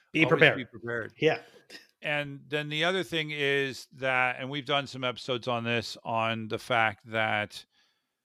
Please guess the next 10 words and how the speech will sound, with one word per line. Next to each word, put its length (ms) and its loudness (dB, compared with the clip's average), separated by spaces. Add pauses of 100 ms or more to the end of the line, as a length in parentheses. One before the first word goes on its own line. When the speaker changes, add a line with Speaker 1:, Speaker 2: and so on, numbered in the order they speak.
(140)
Speaker 2:
some 580 0
of, 180 0
even 240 -6
with 180 -6
a 60 -6
good 300 -4
backup 340 0
and 140 -6
recovery 400 -2
tool, 520 -4